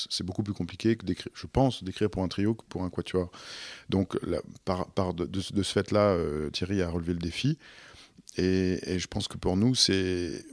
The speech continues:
on le, on le sent bien, puisqu'on joue beaucoup cette œuvre, on nous la demande beaucoup, c'est ultra, euh, euh, nécessaire de, de montrer aux organisateurs qu'il n'y a pas que le trio de Ravel, que le trio de,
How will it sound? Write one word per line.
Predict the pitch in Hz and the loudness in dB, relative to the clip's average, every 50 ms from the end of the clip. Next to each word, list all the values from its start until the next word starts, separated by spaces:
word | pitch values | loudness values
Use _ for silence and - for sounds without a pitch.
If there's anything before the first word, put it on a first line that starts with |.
| - - - | -18 -10 -4
on | - 98 101 | -2 0 0
le, | 87 82 90 90 | -2 -2 -4 -6
on | - 95 | -4 -4
le | 92 | -2
sent | - - 92 92 | 0 0 2 6
bien, | 101 120 135 139 120 | 6 6 6 6 4
puisqu'on | - - - 95 90 | 0 -2 -2 -2 -2
joue | 82 85 | -2 -2
beaucoup | 87 98 95 - 107 | 0 0 0 0 0
cette | - - 87 - 123 | -2 0 0 4 4
œuvre, | 127 123 110 | 2 4 2
on | 92 | 0
nous | 90 90 | 0 0
la | 82 87 | 0 2
demande | 85 98 104 104 104 | 4 6 6 6 6
beaucoup, | 98 92 90 - - 135 147 156 - - - - - | 4 2 0 2 4 4 4 4 2 -2 -18 -16 -8
c'est | - - - - _ - | -2 -2 -2 -2 _ 4
ultra, | 120 110 104 101 - - - - 107 107 104 104 95 | 4 4 4 4 -2 -4 2 4 6 6 6 6 4
euh, | 90 87 85 87 87 87 87 - - - - - - - - - - - | 4 2 0 0 -2 -4 -6 -8 -12 -20 -18 -18 -18 -18 -18 -14 -6 -2
euh, | 87 87 90 90 87 90 90 90 90 90 87 92 90 87 - - - - - - | 0 2 2 2 2 0 0 0 0 0 0 0 -2 -2 -2 -4 -6 -8 -8 -4
nécessaire | - 98 107 98 95 - 95 - - 131 127 135 127 104 | 0 2 4 4 4 6 6 6 8 8 8 6 4 2
de, | 87 95 92 90 | 2 2 2 4
de | 90 98 | 4 4
montrer | 98 98 92 - 131 120 | 4 4 4 6 6 6
aux | 104 98 | 6 6
organisateurs | 92 87 92 90 85 92 87 - 123 127 - | 4 4 4 2 2 2 4 4 4 4 2
qu'il | - 92 87 | 0 0 2
n'y | 87 | 2
a | 80 | 2
pas | - - 101 101 | 2 2 0 0
que | - - | 0 0
le | 85 85 | -4 -4
trio | - - 92 | -4 -4 -4
de | 85 | -2
Ravel, | 85 85 85 92 104 107 | -2 0 2 2 2 2
que | 101 - | 2 0
le | 85 87 | -4 -2
trio | - 95 92 90 | 0 0 0 0
de, | 82 82 85 82 | 0 0 -2 -4